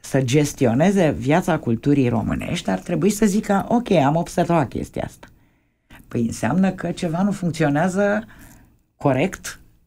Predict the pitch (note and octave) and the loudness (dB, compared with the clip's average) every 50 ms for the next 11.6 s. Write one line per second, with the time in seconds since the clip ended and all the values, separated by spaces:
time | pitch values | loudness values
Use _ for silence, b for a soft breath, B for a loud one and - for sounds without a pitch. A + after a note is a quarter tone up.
0 | _ _ _ _ _ _ _ _ _ _ _ _ _ - C#3 D#3 E3+ F#3 F#3 E3+ | _ _ _ _ _ _ _ _ _ _ _ _ _ -4 0 0 2 2 0 -2
1 | - - - _ _ _ _ _ - D3 C#3+ C3 C3+ F#3 G3 G#3 A3+ A#3 A3+ - | -6 -10 -16 _ _ _ _ _ -6 -6 -4 -2 0 0 2 2 2 2 0 -2
2 | - - - F3 F#3+ G#3 G#3 G#3 G#3 G3 F#3+ - G3 G3+ G3+ G3+ - - - F3 | -4 -4 -4 -2 -2 -2 -2 -4 -4 -6 -4 -4 -4 -2 -4 -4 -6 -8 -8 -8
3 | - - - - F3 E3 F3 F3 F3+ E3 F3+ G#3 G#3 A3 A3+ A3+ G3+ - - - | -8 -8 -6 -6 -4 -2 0 -2 0 0 0 0 2 2 2 2 0 -2 -6 -10
4 | - - - - - B B B B B B - F3+ A3+ A#3 - - - - - | -12 -12 -14 -16 -20 B B B B B B -2 -2 -2 -2 -6 -6 -6 -6 -8
5 | - - - - - - A#3 A3 - - - - A#3 G#3 A3+ A3+ A3 D4 D4+ E4 | -10 -16 -20 -20 -16 -12 -12 -12 -12 -14 -14 -10 -6 -2 -2 0 0 0 0 -2
6 | - - - b b b b b b b b b _ _ - - B3 C#4 C#4 - | -4 -12 -18 b b b b b b b b b _ _ 0 2 2 2 2 0
7 | - F#3+ A#3 A#3 A3+ A3 G3+ A#3 A#3 A#3 A3+ A3 - - - - - B B B | -2 0 2 2 2 2 2 0 0 0 0 -2 -4 -6 -16 -16 -18 B B B
8 | B B B B B B - - - - - - - - - - - - - - | B B B B B B -4 -4 -2 -2 -4 -4 -6 -6 -6 -6 -8 -8 -6 -6
9 | - - - - - - - - - - - - - - D#3+ - - - F#3+ F3+ | -8 -8 -8 -6 -6 -6 -6 -6 -8 -10 -12 -8 -4 -4 -4 0 0 0 2 2
10 | A3+ - - - D#3+ C3+ A#2 A#2+ - - - - - - - G3+ G3 - - G#3 | 0 0 2 2 2 2 2 -2 -4 -6 -8 -8 -8 -8 -6 -6 -6 -4 -4 -6
11 | G3 - - F3 C#3+ A#2 A2+ B2+ D3 F#3 - | -4 -2 0 0 0 0 -2 -2 -4 -4 -6